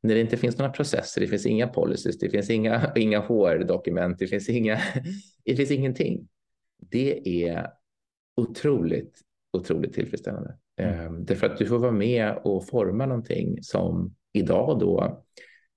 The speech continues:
Speaker 1: i, i hela Doktor tjugofyra och Plattform tjugofyra, jag menar,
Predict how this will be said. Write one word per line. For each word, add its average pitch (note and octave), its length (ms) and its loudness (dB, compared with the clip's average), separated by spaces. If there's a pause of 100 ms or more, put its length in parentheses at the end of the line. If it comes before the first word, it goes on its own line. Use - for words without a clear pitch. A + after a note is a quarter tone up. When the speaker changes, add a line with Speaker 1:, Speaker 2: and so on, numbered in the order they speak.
Speaker 1:
i, - 240 -2
i G2 120 0
hela F2 240 2
Doktor F2 260 -2
tjugofyra F#2 380 0
och - 60 -2
Plattform - 260 -4
tjugofyra, F#2 500 0
jag F#2 100 2
menar, F#2 480 0